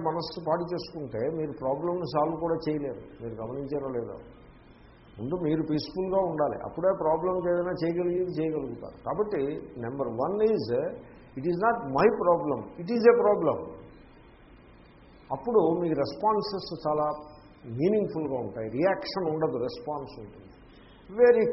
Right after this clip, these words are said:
critical difference. Number one. Number two, is it a problem? Is it a problem? ఇప్పుడు పిల్లవాడు ఉన్నాడు, వాడు మీ ఐక్యూ కొంచెం తక్కువ, థర్డ్ క్లాస్లో పాస్ అయ్యాడు,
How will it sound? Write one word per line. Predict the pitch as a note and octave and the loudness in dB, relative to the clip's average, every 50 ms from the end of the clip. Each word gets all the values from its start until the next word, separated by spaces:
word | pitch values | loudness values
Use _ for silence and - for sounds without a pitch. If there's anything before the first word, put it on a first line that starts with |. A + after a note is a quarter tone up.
| - - - | 0 0 0
critical | B3+ C#4 B3+ - A3+ G3+ G#3+ F3 E3 D#3 C3+ | 2 2 2 0 -2 0 0 0 0 0 -2
difference. | B2+ - D3 D3 C3+ G#2 F#2+ F#2 F#2+ - - - - - - - - - - - - - - - - - - - - - - - - C3 | -4 -4 -6 -8 -8 -10 -14 -16 -16 -18 -18 -18 -20 -20 -20 -20 -20 -20 -20 -20 -20 -20 -20 -20 -20 -20 -20 -20 -20 -20 -20 -18 -12 -8
Number | C3 C3+ C3+ C3 C3 C3+ | -4 -2 0 0 0 0
one. | C3 A2 G#2+ A2 A2+ | -2 -2 -8 -10 -8
Number | A#2 A#2+ B2+ B2 B2 A2 - - | -6 -6 -4 -4 -6 -6 -8 -10
two, | - C#3+ C#3 A#2 G#2+ - - - - - - - - - - - - - - - - - - - B2+ C#3 | -8 -8 -8 -8 -8 -12 -14 -18 -20 -20 -20 -20 -20 -20 -20 -20 -20 -20 -20 -20 -20 -20 -12 -4 0 0
is | D#3 D3 C3 G3 A3+ | 2 2 2 2 2
it | G#3 B3 A#3 | 6 6 4
a | A#3 A#3 | 4 4
problem? | G3+ G#3 G3+ G3+ A3+ A#3 A#3+ A#3+ - - - - - - - - - - - - - - - - - - - - - - - - - - - - - - - - - - - - - - B2 B2+ | 2 0 0 0 -2 -6 -6 -8 -10 -14 -16 -18 -20 -20 -20 -20 -20 -20 -20 -20 -20 -20 -20 -20 -20 -20 -20 -20 -20 -20 -20 -20 -20 -20 -20 -20 -20 -20 -20 -20 -20 -20 -20 -20 -20 -14 -10 -8
Is | C3 C3+ E3 | -4 -4 -4
it | E3 - - | -2 -4 -4
a | - - | -6 -6
problem? | D#3 D#3 D#3 D#3 E3+ F3 - - - - - - - - - - - - - - - - - - | -6 -8 -8 -8 -8 -12 -14 -16 -18 -20 -20 -20 -20 -20 -20 -20 -20 -20 -20 -20 -20 -20 -16 -10
ఇప్పుడు | E3 F#3+ F3 D3+ D3 F3+ G#3+ G#3+ - - | -2 2 6 6 6 6 4 2 0 0
పిల్లవాడు | D3+ E3 F#3+ G3 G3+ G#3 F#3+ F3+ E3+ | 2 4 4 6 6 6 4 4 2
ఉన్నాడు, | E3 E3 D3+ C3 - - - - - - - - - - - - - - - - - - - - - C#3 | 0 0 -2 -4 -4 -8 -12 -16 -18 -20 -20 -20 -20 -20 -20 -20 -20 -20 -20 -20 -20 -20 -20 -12 -4 0
వాడు | D#3 E3+ E3 E3 D#3+ D3 D3+ D3+ | 0 0 2 0 0 -2 -2 -4
మీ | D3 D3 D3 D3 D3 D3 D3+ D3+ | -4 -4 -4 -4 -4 -2 0 0
ఐక్యూ | E3+ D#3+ - - G#3 G#3 F#3 | 0 -2 -2 -4 -4 -2 -2
కొంచెం | E3 D3+ D#3+ E3 D#3+ - | -2 -4 -4 -4 -4 -4
తక్కువ, | C#3+ C3+ - E3 D3+ C#3+ C#3 C#3 - - - - - - - | -4 -4 -2 -2 0 0 0 0 -2 -6 -12 -18 -14 -4 0
థర్డ్ | D3+ D#3+ F#3 F#3 F3+ | 2 2 2 2 2
క్లాస్లో | F#3 F#3 E3+ - F3+ F#3+ F#3 D#3+ | 2 2 2 2 2 0 0 2
పాస్ | D#3+ D3 C3+ - D#3+ C#3 | 2 0 0 0 -2 -2
అయ్యాడు, | B2 A#2 A2 - | -2 -2 -4 -6